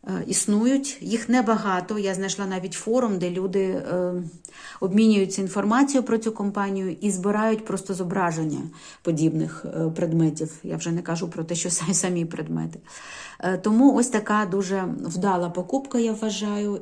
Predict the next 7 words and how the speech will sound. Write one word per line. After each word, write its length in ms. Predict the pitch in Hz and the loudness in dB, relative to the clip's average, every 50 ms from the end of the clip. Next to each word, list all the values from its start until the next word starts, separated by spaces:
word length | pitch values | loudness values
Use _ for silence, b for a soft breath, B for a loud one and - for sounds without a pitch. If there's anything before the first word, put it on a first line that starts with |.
| - - | -6 -6
І, 320 | 185 190 190 190 190 185 180 - | -4 -2 -2 -2 -2 -4 -4 -6
м, 300 | 190 185 185 185 185 185 170 - - - B B B B B B B B B - | -4 -4 -4 -4 -4 -6 -8 -12 -18 -20 B B B B B B B B B -6
е, 140 | - 190 185 | -4 -2 0
це, 320 | - - 220 220 226 220 | 2 4 4 4 4 2
м, 400 | 220 - - - 156 170 175 170 - - - _ _ _ _ _ _ _ _ _ _ - | 0 -2 -4 -6 -6 -4 -6 -6 -10 -14 -20 _ _ _ _ _ _ _ _ _ _ -16
звичайно, 600 | 202 175 175 180 185 185 - 202 202 202 185 175 | -12 -8 -6 -4 -4 -2 0 0 0 0 0 -2
стиль, 320 | 170 - - - - 185 | -4 -4 -2 -2 -2 -2